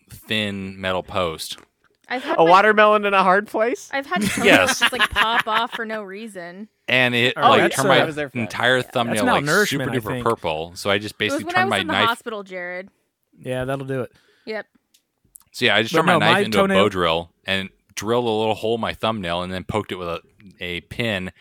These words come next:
Speaker 1: and then let the pressure out.
Speaker 2: My phone did that.
Speaker 4: Yeah, no, that sounds fantastic. But anyways,
Speaker 1: Yeah, it
Speaker 4: so
Speaker 1: works.
Speaker 4: yeah, this is gonna be an awful fucking video.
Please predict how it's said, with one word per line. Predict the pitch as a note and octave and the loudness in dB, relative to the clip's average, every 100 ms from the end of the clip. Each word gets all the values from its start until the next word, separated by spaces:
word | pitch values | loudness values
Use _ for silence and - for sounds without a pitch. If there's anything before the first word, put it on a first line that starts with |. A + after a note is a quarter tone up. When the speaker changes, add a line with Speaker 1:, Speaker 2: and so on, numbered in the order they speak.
| _ | _
Speaker 1:
and | G2 | -8
then | F2+ | -6
let | F2+ | -6
the | E2+ | -6
pressure | G2 F2+ - | -4 -4 -4
out. | D2 | -12
Speaker 2:
My | C3 | -14
phone | - A3 A#3 A#3 | -16 -20 -18 -20
did | - | -20
that. | - - _ _ _ | -20 -20 _ _ _
Speaker 4:
Yeah, | G3+ G3+ | -6 -4
no, | F#3+ | -2
that | D3+ | -4
sounds | E3+ D#3 | -6 -8
fantastic. | D#3+ C#3+ C3+ B2+ - - | -8 -10 -8 -10 -12 -8
But | E3+ | -4
anyways, | G#3+ G3+ C#3 | -2 0 2
Speaker 1:
Yeah, | D#3 D3 - | 4 2 2
it | G#3+ | 0
Speaker 4:
so | C#3+ | 2
Speaker 1:
works. | C#3+ E3+ | 2 2
Speaker 4:
yeah, | E3 B2+ _ _ _ _ _ - | 0 -2 _ _ _ _ _ -8
this | F#3+ | -6
is | G#3 | -2
gonna | G3 G#3+ | 0 2
be | G#3+ F#3+ - | 2 0 0
an | D#3+ | -4
awful | D3+ D#3+ F#3+ E3+ | 0 0 0 -2
fucking | - D3+ D3 C#3 | -2 -4 -4 -4
video. | D3 D3 B2 C3 | -2 -2 -2 -4